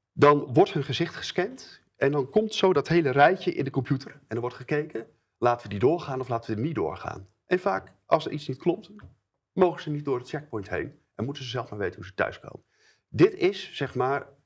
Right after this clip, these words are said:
het grote gevaar wat ook voor de Europese burger drijft als dit helemaal uit de hand loopt. Want wat zijn voor ons de concrete gevaren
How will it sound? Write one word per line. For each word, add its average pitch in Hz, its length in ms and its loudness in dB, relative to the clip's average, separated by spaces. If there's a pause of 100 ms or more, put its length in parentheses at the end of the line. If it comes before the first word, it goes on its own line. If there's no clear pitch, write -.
(200)
het 117 120 -2
grote 123 300 0
gevaar 113 580 2 (220)
wat 120 240 2
ook 160 420 2
voor 165 100 0
de - 60 2
Europese 170 500 2
burger 117 280 0
drijft 98 360 0
als 104 200 0
dit 196 180 4
helemaal 156 260 -2
uit 131 100 0
de 123 60 -10
hand 117 200 -4
loopt. - 300 -8
Want 139 220 4
wat - 120 -6
zijn 131 180 2
voor - 100 -2
ons 226 300 2
de - 140 -6
concrete 175 540 2
gevaren - 560 2